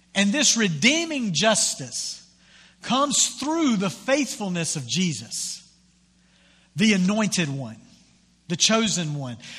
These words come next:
the liberating king, who makes salvation a reality for all who would believe. And get this, without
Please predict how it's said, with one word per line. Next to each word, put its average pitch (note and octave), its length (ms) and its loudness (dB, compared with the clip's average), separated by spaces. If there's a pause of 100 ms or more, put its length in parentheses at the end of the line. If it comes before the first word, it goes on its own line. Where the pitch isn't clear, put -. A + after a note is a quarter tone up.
(160)
the G3 260 2 (180)
liberating G#3 960 2
king, E3 500 2 (1500)
who G#3+ 160 2
makes A#3 800 2 (200)
salvation G3+ 1080 4 (320)
a F#3+ 100 2
reality F3 840 4 (1040)
for - 220 -14
all F3+ 280 0
who D#3 140 -4
would D3+ 120 -4
believe. A#2 580 -14 (1500)
And D3+ 160 -4
get G3+ 220 -2
this, - 580 -6 (600)
without D#3+ 960 -4